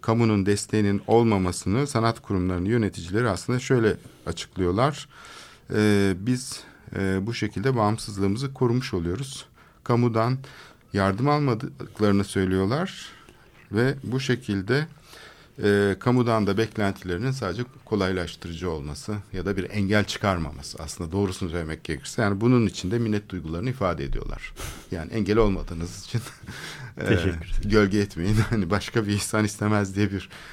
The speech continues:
Speaker 1: laf vardır. Biraz şey kaçıyor ama, e, işte üzücü bir şey. Ama sanki böyle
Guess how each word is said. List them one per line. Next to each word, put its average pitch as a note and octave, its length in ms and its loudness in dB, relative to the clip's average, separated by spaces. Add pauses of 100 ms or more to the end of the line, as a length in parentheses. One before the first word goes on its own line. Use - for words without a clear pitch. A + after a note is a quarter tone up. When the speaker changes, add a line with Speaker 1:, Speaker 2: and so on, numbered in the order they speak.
(240)
Speaker 1:
laf G#2 340 -2
vardır. F2 360 0
Biraz G#2 260 2 (260)
şey G#2+ 260 2
kaçıyor G#2+ 360 0
ama, B2 320 4 (380)
e, G2+ 60 -4 (640)
işte - 220 -8
üzücü F2+ 640 -4
bir F#2 160 -2 (220)
şey. D3 300 -4 (420)
Ama C3+ 380 4 (500)
sanki D3 560 0
böyle A2 320 6